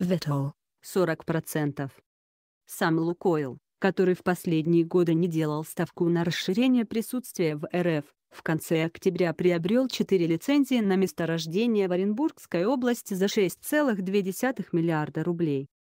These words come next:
Speaker 2: В том же регионе находится месторождение Антипинского Н П З, а в мае вагит Олег Перов не исключал возможность покупки Н П З после финансовой очистки. В Сбербанке пояснили Твёрдый знак, что судьбу Н П З,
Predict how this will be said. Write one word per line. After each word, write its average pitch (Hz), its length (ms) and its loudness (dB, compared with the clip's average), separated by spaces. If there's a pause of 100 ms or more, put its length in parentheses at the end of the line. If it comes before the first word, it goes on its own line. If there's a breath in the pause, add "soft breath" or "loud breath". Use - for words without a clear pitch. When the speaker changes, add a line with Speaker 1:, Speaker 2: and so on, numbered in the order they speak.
(380)
Speaker 2:
В - 100 -20
том 170 240 2
же 175 160 0
регионе 165 500 2
находится 170 600 0
месторождение 165 960 0
Антипинского 175 800 -2
Н 165 200 0
П 170 200 0
З, 147 280 -4 (200)
а 226 100 4
в 208 80 -2
мае 175 220 2
вагит 165 400 0
Олег 165 280 2
Перов 214 320 0
не 185 160 4
исключал 180 560 -2
возможность 180 720 0
покупки 185 560 -2
Н 165 180 0
П 214 140 -2
З 247 300 2
после 165 320 0
финансовой 190 640 0
очистки. - 580 -10 (680)
В 180 80 -4
Сбербанке 202 600 4
пояснили 202 540 2
Твёрдый 170 420 0
знак, 240 380 -2 (200)
что - 240 0
судьбу 170 440 -2
Н 196 240 2
П 175 180 0
З, 143 300 -4